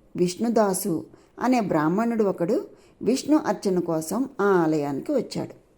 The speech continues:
విష్ణు సూక్తాన్ని పఠిస్తూ అతడు విష్ణు సంజ్ఞను అభిషేకించి తులసి దళాలతోనూ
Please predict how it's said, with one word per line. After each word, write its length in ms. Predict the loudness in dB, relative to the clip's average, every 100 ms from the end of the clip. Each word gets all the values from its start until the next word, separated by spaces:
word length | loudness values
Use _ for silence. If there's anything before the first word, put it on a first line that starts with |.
| _ _ -20 -20 -8 0
విష్ణు 340 | 0 6 6
సూక్తాన్ని 540 | 6 0 0 0 0
పఠిస్తూ 640 | 0 -2 -2 -4 -2 -2 -2 -6 -20 -20 -6 -2
అతడు 500 | 2 4 4 0 -4 -18 -14 -4
విష్ణు 380 | -2 0 2
సంజ్ఞను 540 | 4 2 0 0 0 0 -6 _ _ _ -4
అభిషేకించి 800 | -2 2 2 2 -2 0 0 -2 -8 _ -20 _ -20 _ _ -2
తులసి 340 | 2 4 4 4
దళాలతోనూ 840 | 4 4 2 0 0 0 2 0